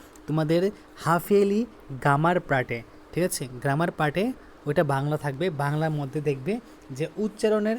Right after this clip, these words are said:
স্থান অনুযায়ী একটা কিছু লেখো, গ্রামারের মধ্যে আছে, ঠিক আছে? তো উচ্চারণের স্থান অনুযায়ী ধ্বনির মধ্যে যে পার্থক্য আছে সেটা লেখো। তো আজকে এই ভিডিওতে তোমরা শিখতে চলছো যে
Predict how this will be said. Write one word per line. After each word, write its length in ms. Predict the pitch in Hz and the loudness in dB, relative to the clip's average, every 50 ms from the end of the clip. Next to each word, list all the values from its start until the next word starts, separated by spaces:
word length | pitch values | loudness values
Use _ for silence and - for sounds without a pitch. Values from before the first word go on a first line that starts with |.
| 226 - | -6 -10
স্থান 260 | - - 165 156 160 165 165 | -6 -4 -2 0 0 0 0
অনুযায়ী 280 | 165 160 156 160 196 247 294 - - - - - - - - - 147 | 0 2 2 2 2 0 -2 -6 -10 -20 -20 -20 -20 -20 -14 -14 -14
একটা 180 | - - 202 254 294 - - - - - - - - - - | -6 -4 -4 -4 -4 -6 -12 -20 -20 -20 -20 -20 -20 -14 -8
কিছু 220 | 156 151 - - 180 147 | -6 -6 -2 0 0 0
লেখো, 260 | 135 120 - - 123 113 - - - - - - - - - - 135 139 135 131 | 0 -2 -2 -6 -12 -14 -14 -18 -20 -20 -20 -20 -20 -20 -18 -14 -12 -12 -6 -2
গ্রামারের 300 | 139 135 135 135 135 131 | -2 0 0 0 0 -2
মধ্যে 160 | 131 117 131 127 127 | -2 -2 -2 -2 -2
আছে, 140 | - - 127 - | -2 -4 -6 0
ঠিক 100 | 165 185 185 | 0 0 0
আছে? 120 | - 165 131 - - - - - - - - - - - - - - | 0 -2 -6 -8 -12 -20 -20 -20 -20 -20 -20 -20 -20 -20 -20 -6 -2
তো 60 | 139 135 139 139 - - 190 | -2 -2 -2 -4 -2 -2 -2
উচ্চারণের 480 | 185 - - 214 208 208 208 214 202 - | -2 0 0 2 4 4 4 2 0 0
স্থান 200 | - 185 180 185 185 185 | 0 0 2 2 2 2
অনুযায়ী 280 | 180 175 156 190 247 269 - - - 127 110 | 2 2 2 2 0 -2 -4 -10 -14 -10 -6
ধ্বনির 320 | 123 135 139 143 156 165 165 151 147 | -4 -2 0 0 0 0 -2 -4 -2
মধ্যে 200 | 151 151 139 131 143 147 | -4 -4 -4 -4 -2 -2
যে 60 | 151 127 | -2 -2
পার্থক্য 320 | 131 123 - - 151 135 - 147 | -2 -4 -4 -4 -4 -2 -2 -2
আছে 120 | 143 - 160 139 | -4 -4 -8 -8
সেটা 140 | - - 139 123 | -6 -4 -4 -4
লেখো। 200 | 120 113 - - 113 110 - - - - - - - - - | -4 -6 -10 -14 -18 -18 -20 -20 -20 -20 -20 -20 -20 -6 -2
তো 60 | 165 160 156 | 0 0 0
আজকে 260 | 160 151 - - 208 226 269 - - - - - - - - 165 | 0 -2 -2 -2 -2 -2 -2 -4 -10 -20 -20 -20 -16 -4 2 2
এই 80 | 190 196 165 | 2 4 4
ভিডিওতে 340 | 185 180 170 180 175 175 185 170 - - | 2 2 4 2 2 2 0 -2 -2 -4
তোমরা 180 | 160 165 175 156 - | -4 -4 -4 -4 -4
শিখতে 240 | - 156 - - 170 - | -6 -8 -6 -6 -2 0
চলছো 260 | 170 156 151 - - 240 262 - - - - - - 135 123 | 0 0 0 0 -2 -2 -2 -4 -10 -18 -20 -14 -12 -6 -2
যে 100 | 156 | -2